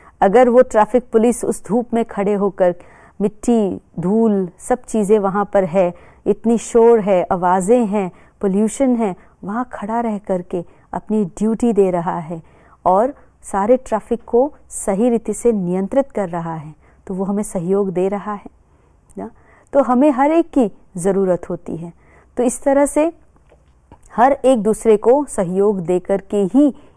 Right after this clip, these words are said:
इस संसार को सुखमय संसार बना सकते हैं। तो इसीलिए सबसे important ये चीज़ हम समझ ले कि मुझे भी सहयोग की ज़रूरत है दूसरों से, तो मेरा सहयोग भी किसी न किसी को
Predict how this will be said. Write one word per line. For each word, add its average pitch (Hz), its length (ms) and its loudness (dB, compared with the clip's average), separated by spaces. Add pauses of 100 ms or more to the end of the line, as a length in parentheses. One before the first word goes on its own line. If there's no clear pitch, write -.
इस 226 140 0 (420)
संसार 185 500 -4
को 208 160 -6
सुखमय 185 400 -8
संसार 170 520 -8 (300)
बना 165 320 -6
सकते - 420 -12
हैं। 156 200 -12 (480)
तो - 140 -8 (260)
इसीलिए 254 400 0
सबसे 247 380 -2
important 220 640 -2
ये 208 120 0
चीज़ 208 300 -4
हम 202 140 -4
समझ 180 340 -8
ले 180 180 -4 (460)
कि 247 120 0
मुझे 190 540 0
भी 277 160 4
सहयोग 254 500 2
की 262 100 0
ज़रूरत 247 540 2
है 254 120 2
दूसरों 233 400 -2
से, 269 160 0 (340)
तो 233 100 4
मेरा 196 420 2
सहयोग 190 520 0
भी 226 120 -2
किसी 208 300 -6
न 185 120 -6
किसी 175 300 -10
को 254 240 -2